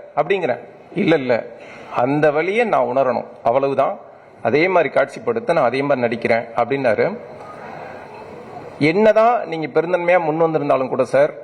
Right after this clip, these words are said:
நான் உங்களை போட்டு அவ்வளவு சித்திரவதை படுத்தியிருக்க கூடாது, நான் வந்து உங்களை வருத்தியிருக்க கூடாது.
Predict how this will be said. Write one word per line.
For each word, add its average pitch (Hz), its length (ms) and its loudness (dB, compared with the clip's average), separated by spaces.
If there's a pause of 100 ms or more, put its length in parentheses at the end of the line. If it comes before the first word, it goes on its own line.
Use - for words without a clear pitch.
(300)
நான் 131 260 2
உங்களை 127 300 0
போட்டு 156 340 0
அவ்வளவு 127 240 0
சித்திரவதை 151 420 0
படுத்தியிருக்க 135 520 -2
கூடாது, 127 580 0 (1900)
நான் 233 160 4
வந்து 175 420 2 (540)
உங்களை 160 240 2
வருத்தியிருக்க 185 440 -2
கூடாது. 226 340 0